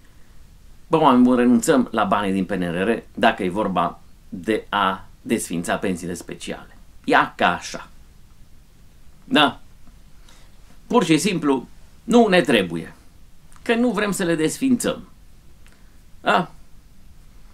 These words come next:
Sunt niște speciali care iau niște tone de bani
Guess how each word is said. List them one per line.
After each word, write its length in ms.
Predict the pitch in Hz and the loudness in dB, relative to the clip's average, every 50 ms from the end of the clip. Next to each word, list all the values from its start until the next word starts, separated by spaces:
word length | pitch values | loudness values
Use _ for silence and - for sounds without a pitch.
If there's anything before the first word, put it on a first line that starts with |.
| - - - - - | -20 -20 -20 -20 -14
Sunt 240 | - - 240 214 185 | -2 0 0 2 2
niște 300 | 160 156 127 - 131 123 | 0 0 0 2 2 2
speciali 720 | 123 - - 175 170 165 - - 247 226 208 202 190 233 - - - - - - - - - - - | 2 2 -2 -2 -2 -2 -2 0 2 2 2 2 -2 -6 -12 -16 -20 -20 -20 -20 -20 -20 -20 -10 2
care 340 | - 185 170 170 165 156 - | 4 6 6 6 4 4 0
iau 260 | - 165 180 170 170 | 0 2 4 4 4
niște 300 | 156 147 139 - - 151 | 4 0 -4 -2 -2 -2
tone 400 | 147 - - 190 175 151 139 127 | -2 0 2 4 4 6 4 4
de 140 | 117 110 117 | 4 2 2
bani 420 | 113 110 120 120 110 98 85 - | 4 4 4 4 4 0 -4 -6